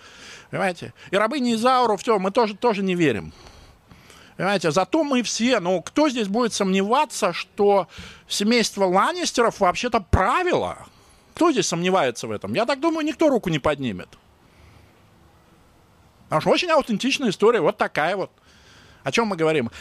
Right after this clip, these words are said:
И на этом построено наше с вами сегодняшнее восприятие. Мы строим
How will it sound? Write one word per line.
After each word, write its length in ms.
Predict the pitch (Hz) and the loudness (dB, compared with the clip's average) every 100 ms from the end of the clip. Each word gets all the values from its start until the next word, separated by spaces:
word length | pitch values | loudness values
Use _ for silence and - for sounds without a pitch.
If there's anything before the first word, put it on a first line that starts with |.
| - | -8
И 160 | 208 226 | -6 -4
на 160 | 202 233 | -2 -2
этом 220 | 302 262 | -2 -2
построено 580 | 220 190 - 240 240 214 | -2 -2 0 2 2 -2
наше 320 | 196 214 - | -2 -2 -4
с 80 | - | -6
вами 220 | 208 196 | -4 -4
сегодняшнее 520 | 180 196 202 180 - | -2 0 0 -2 -4
восприятие. 540 | 175 156 180 180 143 151 | -4 -2 0 0 -2 -2
Мы 140 | 233 | -2
строим 460 | - 240 277 247 | 0 2 2 2